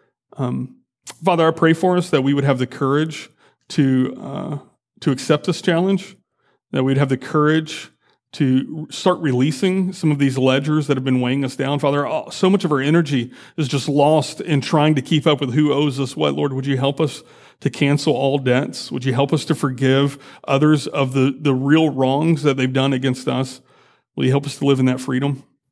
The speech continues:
And Father, where we fall short, would you remind us again and again and again of what you've forgiven in us and how you've accepted us, and help us,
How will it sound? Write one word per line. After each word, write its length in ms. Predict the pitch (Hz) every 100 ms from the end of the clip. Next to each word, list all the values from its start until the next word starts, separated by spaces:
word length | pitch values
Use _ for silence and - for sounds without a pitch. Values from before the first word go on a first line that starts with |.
| _ _ _ _ _ _ _ -
And 100 | 151
Father, 180 | 147 147
where 160 | 139 156
we 140 | 151
fall 240 | 147 139
short, 400 | 131 - 139 143
would 120 | 139 131
you 80 |
remind 460 | 135 127 123 131 139
us 160 | 135 147
again 400 | 123 127 143 143
and 180 | 147
again 460 | 135 127 131 131 135
and 220 | 139 135
again 520 | 123 123 127 135 143 - - - _ _ _ _ _ _ _ -
of 120 | 127
what 100 | 139
you've 140 | 143
forgiven 380 | 127 135 131 131
in 120 | 127
us 420 | 120 135 131 - - _ _ _ _ _ _ _ -
and 120 | 127
how 80 | 131
you've 180 | 135
accepted 500 | 127 - 143 127 131
us, 300 | 135 131 127
and 80 | -
help 160 | 131 143
us, 240 | 135 -